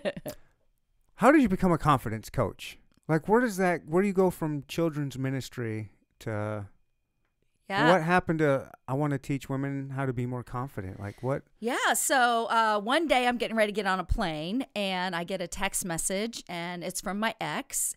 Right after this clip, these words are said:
Speaker 1: And, uh, we'd been married, um, well, we ended up being married about seventeen years.
Speaker 2: Oh, wow.
Speaker 1: Yeah, over seventeen. And, uh, and I get a text message from him saying he's leaving me.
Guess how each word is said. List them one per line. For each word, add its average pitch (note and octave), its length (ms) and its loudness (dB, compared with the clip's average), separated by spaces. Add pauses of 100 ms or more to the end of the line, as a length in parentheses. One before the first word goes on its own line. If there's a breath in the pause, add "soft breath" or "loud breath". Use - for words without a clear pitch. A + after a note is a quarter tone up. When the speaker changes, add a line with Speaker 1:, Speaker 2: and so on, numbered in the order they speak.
Speaker 1:
And, F3 680 -6 (100)
uh, E3 220 -6
we'd G3+ 160 -2
been F#3 200 -6
married, F3+ 540 -4 (480 soft breath)
um, E3 460 -4 (340)
well, G#3 100 2
we G#3 120 0
ended D#4 160 0
up G#3+ 140 2
being G3+ 180 -6
married F3+ 200 -4
about E3 180 -6
seventeen G3 440 -6
years. F3 520 -4
Speaker 2:
Oh, C3+ 80 -2
wow. G#2+ 400 -2
Speaker 1:
Yeah, E3+ 260 -2
over F3+ 180 -4
seventeen. A3 580 -6
And, F3+ 440 -2
uh, D#3+ 320 -4
and F#3 160 -4
I F3 60 -4
get F3 120 -8
a F3+ 40 -10
text B3+ 320 -2
message F#4+ 260 -2
from G3+ 160 -6
him E3+ 220 -6
saying F3 300 -6
he's F3 180 -6
leaving D4+ 320 -4
me. - 180 -10